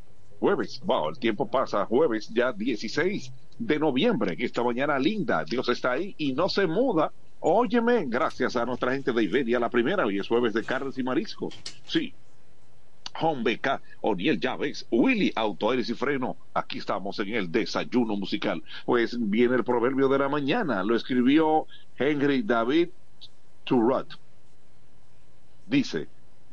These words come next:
"La madurez es cuando todos sus espejos se convierten en ventanas. La madurez es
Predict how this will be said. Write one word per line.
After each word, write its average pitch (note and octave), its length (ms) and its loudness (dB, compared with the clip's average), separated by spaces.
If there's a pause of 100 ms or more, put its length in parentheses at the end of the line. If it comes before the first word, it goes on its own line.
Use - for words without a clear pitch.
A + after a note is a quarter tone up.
(140)
"La B2 380 4
madurez D3 680 2
es - 720 0 (480)
cuando A#2 460 2
todos F#3+ 520 0
sus - 240 0
espejos C3 680 -2 (340)
se A2+ 200 -2
convierten C3 600 4
en G#2+ 160 4
ventanas. E2+ 1160 -4 (800)
La G2+ 220 2
madurez G2 960 0 (340)
es D#3 520 -2